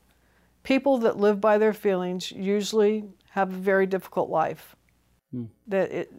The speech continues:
Speaker 1: things don't turn out right when you live like that, you
Speaker 2: Yeah,
Speaker 1: know.
Speaker 2: just,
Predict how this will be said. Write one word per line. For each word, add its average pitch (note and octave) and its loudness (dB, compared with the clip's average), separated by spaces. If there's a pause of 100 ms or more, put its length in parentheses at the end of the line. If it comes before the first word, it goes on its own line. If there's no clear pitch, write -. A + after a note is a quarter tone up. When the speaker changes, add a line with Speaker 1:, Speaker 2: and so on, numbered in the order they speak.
(120)
Speaker 1:
things A3 0
don't G#3 0 (1500)
turn G#3+ -2
out G3+ 0
right E3+ -4 (340)
when F#3+ -2
you F3 -2
live F3 0
like E3+ -8
that, D3+ -8 (340)
you C3 -6
Speaker 2:
Yeah, A#2+ 0
Speaker 1:
know. - -8
Speaker 2:
just, - -12